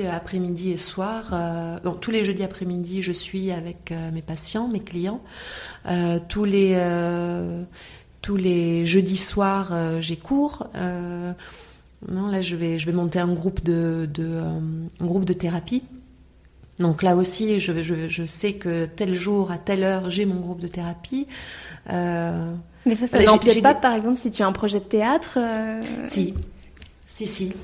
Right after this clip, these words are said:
Speaker 1: <laughs> Si, donc les projets théâtre, je les, je les planifie, euh, un an à l'avance. Là, je suis sur une traduction d'une pièce, mais je, je... Ça, ça va prendre du temps. Euh, c'est vrai que mon, mon métier de, d'actrice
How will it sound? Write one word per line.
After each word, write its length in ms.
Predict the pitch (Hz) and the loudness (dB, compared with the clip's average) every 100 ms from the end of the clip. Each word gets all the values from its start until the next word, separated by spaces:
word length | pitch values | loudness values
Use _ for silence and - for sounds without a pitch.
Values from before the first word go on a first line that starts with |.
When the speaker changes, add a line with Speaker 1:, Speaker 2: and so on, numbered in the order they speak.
| - - 226 | -18 -12 -2
Speaker 1:
<laughs> 360 | 247 - - | -2 -4 -8
Si, 320 | - 254 233 254 | -2 0 0 0
donc 300 | 180 185 190 | 0 0 0
les 120 | 190 | 0
projets 300 | 190 202 214 | 2 2 2
théâtre, 440 | 196 196 247 - | 2 2 2 -2
je 140 | 185 190 | -2 2
les, 240 | 180 170 | 2 2
je 100 | 170 | 2
les 140 | 175 | 0
planifie, 720 | 180 196 190 185 165 - 240 247 | 0 2 2 2 0 -4 -2 0
euh, 280 | 180 170 170 170 - - - - | 0 0 -2 -6 -18 -20 -8 4
un 180 | 214 220 | 6 6
an 120 | 226 | 4
à 80 | 202 | 2
l'avance. 400 | 180 165 175 175 | 2 2 -2 -4
Là, 80 | |
je 140 | 170 170 | -4 -4
suis 160 | 175 | -4
sur 220 | 185 175 170 | -6 -4 -4
une 100 | 165 | -2
traduction 480 | 190 180 180 - | -4 -4 -4 -2
d'une 240 | 185 170 165 | 0 0 -2
pièce, 400 | - 226 254 - | -2 -2 -2 -2
mais 100 | 170 | -2
je, 240 | 165 165 | -2 -4
je... 380 | 165 160 156 165 156 - - | -4 -4 -4 -6 -10 -20 -18
Ça, 220 | - 170 160 | -10 -6 -4
ça 140 | 165 | -2
va 100 | 165 | -2
prendre 360 | - 190 185 170 | 0 0 0 0
du 140 | 175 | 0
temps. 400 | 180 214 202 196 - 190 | 2 2 2 -4 -10 -12
Euh, 40 | 175 175 180 180 185 - - - - - | -10 -10 -12 -12 -16 -20 -20 -20 -20 -20
c'est 200 | - - | -10 -4
vrai 160 | 165 180 | -2 -2
que 220 | 180 175 | -2 -2
mon, 260 | 160 165 160 | 0 -2 0
mon 160 | 170 165 | 0 0
métier 320 | 165 160 170 | 0 -4 -6
de, 200 | 160 160 156 - - 156 | -4 -4 -6 -10 -14 -6
d'actrice 540 | 160 156 - 165 - | -6 -8 -16 -14 -10